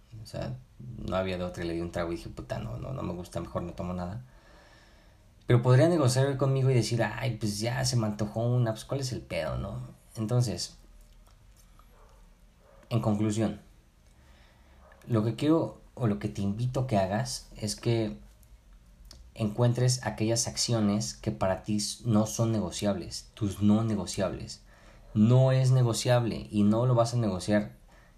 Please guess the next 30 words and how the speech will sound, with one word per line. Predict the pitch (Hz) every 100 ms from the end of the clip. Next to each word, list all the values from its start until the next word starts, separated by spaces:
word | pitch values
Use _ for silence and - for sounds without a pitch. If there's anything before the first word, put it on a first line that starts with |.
| -
ni | 101 92
contigo, | 101 95 139 170 202 - - - -
ni | 101
con | 92 90
tu | -
conversación | 90 90 87 90 123
interna, | - 101 113 165 - -
ni, | 104 104 104
o | 87
sea, | 87
ni | 87
con, | - 87 - 92
ni | 85
con | - 85 85
ninguna | 80 90 127
persona, | 123 - 110 110 - - - _ - - - - - -
bajo | 92 - 90
ninguna | 87 90 104
circunstancia, | 113 - - 87 - 104 104 92
no | 101 143 160
está | 127 - 139
en | 139
discusión. | 117 101 - 113 - 139 123 67 - - - - -
Entonces, | - 143 156
si | 131
tú, | 160
por | 160 160
ejemplo, | - 151 104 95
te, | - 92
te | - 101 95 90 -